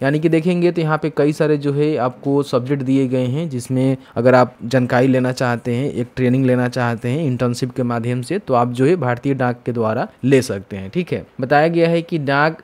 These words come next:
निदेशालय और डाक सर्कलों सहित डाक विभाग में प्रशिक्षु के रूप में कार्यरत युवाओं को सरकार की कार्यवाल-, अ, कार्यप्रणाली, विशेषकर नागरिक केंद्रित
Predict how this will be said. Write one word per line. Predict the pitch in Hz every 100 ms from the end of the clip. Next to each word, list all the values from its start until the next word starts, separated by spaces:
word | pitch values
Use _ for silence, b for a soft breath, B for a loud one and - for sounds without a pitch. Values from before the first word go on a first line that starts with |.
| -
निदेशालय | 139 139 143 - 135 135 147 160 -
और | 123 127 151 131
डाक | 123 127 143
सर्कलों | - 131 123 131 127 151 160 160
सहित | - 127 139 139
डाक | 131 135 139
विभाग | 139 127 127 131
में | 131 120 135 - -
प्रशिक्षु | 139 131 143 - 185 175
के | 156 131 156 - 127
रूप | 143 165 160
में | 151
कार्यरत | 151 143 131 135 156 160 -
युवाओं | 127 131 143
को | 147 139
सरकार | - 127 123 135 139
की | 139 123 131 -
कार्यवाल-, | 127 127 131 127 123 127 123 87
अ, | 120
कार्यप्रणाली, | 120 127 131 131 135 127 123 131 202 - -
विशेषकर | 131 139 135 165
नागरिक | 147 143 131 131 151 170
केंद्रित | - 135 131 143